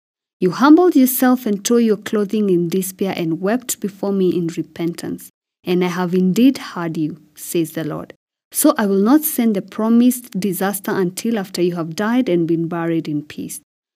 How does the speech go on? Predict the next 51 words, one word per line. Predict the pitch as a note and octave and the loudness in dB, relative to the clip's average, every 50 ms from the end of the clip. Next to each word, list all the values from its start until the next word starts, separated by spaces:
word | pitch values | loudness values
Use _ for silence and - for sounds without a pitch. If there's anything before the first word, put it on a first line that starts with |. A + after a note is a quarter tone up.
| _ _ | _ _
You | - A#3+ E4 | 6 8 8
yourself | F#4+ F#4 C#4 A#3+ - - - B3 B3 B3+ B3 - | 10 8 6 6 4 2 2 4 2 2 0 -2
will | A3+ G3 F#3+ | -2 0 0
not | G3 G#3 A3 G#3+ | 0 0 0 -2
see | G#3+ - - F#3 | -4 -6 -4 -2
the | F#3 F#3 | -2 -2
disaster | D#3+ F3+ F3 E3 E3+ G3 G3+ G3 - - | -2 -2 -4 -2 -2 -4 -4 -4 -4 -4
I'm | G3 F#3 F3 | -2 -2 0
going | F3 F3+ F3+ F3+ | 2 2 2 0
to | F3+ - | -2 -6
bring | D#3+ - F3+ F3 F3+ F#3 | -4 0 2 2 2 2
on | F3 E3+ E3+ | 0 0 -2
this | E3+ F#3 F3+ - | -2 -4 -6 -8
city | - - F3 - - F3 - | -10 -10 -12 -8 -8 -8 -6
and | - E3 D#3 D#3+ | -6 -6 -8 -8
its | D#3 D#3 - | -10 -12 -16
people.'" | - - - - - - - - F#3+ - _ _ _ _ _ _ _ _ | -14 -12 -12 -10 -10 -12 -14 -16 -16 -20 _ _ _ _ _ _ _ _
So | - - G3 | -8 -6 -4
they | F3 E3+ E3+ | -2 -2 -4
took | F3 - - C#4+ C#4+ C#4+ - | -2 2 2 2 2 0 -4
her | - A3 G3+ | -4 -2 0
message | F#3+ F#3 F#3 F#3 F#3+ - F#3 F3+ - - - | 2 2 2 0 0 -4 -4 -4 -6 -8 -8
back | F3+ E3+ E3+ - | -8 -8 -6 -10
to | - - E3+ | -12 -12 -12
the | - D#3 | -12 -12
king. | - - - - - - F3+ F#3 - _ _ _ _ _ _ _ _ _ _ _ _ _ _ _ _ _ _ _ _ _ - | -12 -12 -12 -10 -10 -10 -10 -14 -16 _ _ _ _ _ _ _ _ _ _ _ _ _ _ _ _ _ _ _ _ _ 2
Then | A3+ C4 F4 | 4 6 6
the | F#4+ E4 D4+ | 6 6 4
king | - - C#4+ C4+ C4+ | 4 4 6 6 6
summoned | C4 - B3 A3+ A3 A3 A3 A3+ A3+ G#3+ - | 4 2 2 2 2 2 2 2 2 0 0
all | G#3+ G3+ F#3+ | 0 0 0
the | F#3 - | 0 -2
elders | - G3+ G#3 G3+ G#3 G3+ F#3+ F#3+ | -2 -2 0 0 -2 -2 -2 -4
of | F3+ E3 D#3 | -6 -6 -6
Judah | - - G3 G3+ F#3 G3 | -6 -4 -2 -2 -2 0
and | - F#3+ F#3 F3+ | 0 2 0 0
Jerusalem. | E3 F3 E3 D#3+ E3+ F3 E3+ - E3 D#3 D3 D3 D#3 D#3+ - - _ _ _ _ _ _ _ | 0 -2 -4 -2 -2 -4 -4 -4 -4 -4 -4 -4 -6 -6 -8 -14 _ _ _ _ _ _ _
And | G#3+ G#3 G3 | 0 2 2
the | G3 | 2
king | G3 G3 - C#4+ D4+ D4 | 0 2 6 6 8 8
went | C#4 B3 A#3+ A#3+ A#3+ A#3 | 8 6 4 2 2 -2
up | G#3+ G#3+ - | -4 -4 -6
to | - G3 | -4 -4
the | F3 F3 | -4 -4
temple | E3+ - - A#3 A#3 A#3 C#4 C4+ - | -4 -4 -2 -2 -2 0 0 -2 -2
of | G3 F#3 | -2 -4
the | F3+ F#3 | -2 -2
Lord | F#3 F#3 F#3+ F#3+ F3 | 0 0 0 0 0
with | F3+ F#3 E3+ | 0 0 0
all | F3+ F#3+ G3 | 0 0 0
the | F#3+ F3+ | -2 -2